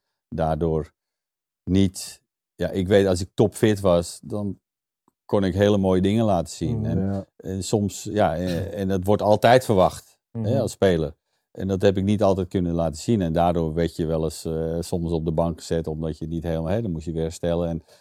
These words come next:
Speaker 1: ja, dat zijn, eh, dingen die, ja, dat je daar achteraf denkt, "Jezus man, had ik toch een goede knie had gehad."
Speaker 2: Mhm.
Speaker 3: Dan, dan moet je, mentaal moet je daar wel heel sterk voor zijn om, om zeven keer,
Speaker 1: Ja.
Speaker 3: dat zeven keer tijdens je carrière is dat
Speaker 1: Ja.
Speaker 3: geweest?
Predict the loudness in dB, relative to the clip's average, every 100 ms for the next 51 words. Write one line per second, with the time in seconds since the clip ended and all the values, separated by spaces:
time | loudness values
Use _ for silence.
0 | _ _ -12 -8 -8 -4 -2 -2 -2 -4
1 | -4 0 0 2 0 0 0 -2 _ _
2 | _ _ _ _ -20 _ -4 -2 -2 -8
3 | -10 -8 -8 -8 -12 -10 -8 -8 -8 -8
4 | -2 -2 -2 -6 -8 -8 -10 -12 -6 -6
5 | -4 -2 -2 -4 -6 -6 -6 -6 -8 -12
6 | _ _ _ _ _ _ -12 -10 -4 0
7 | 0 0 -2 -4 -6 -8 -2 -2 0 0
8 | 2 2 -2 0 0 -2 -2 4 6 6
9 | 4 0 -6 -2 0 2 0 -6 -10 -8
10 | -8 -8 -8 -8 -10 -10 -10 -8 -2 -2
11 | -2 -6 -6 -4 -4 -8 _ -8 -8 -8
12 | _ 2 2 2 4 4 2 0 4 4
13 | 4 0 0 2 2 0 -2 0 0 0
14 | -4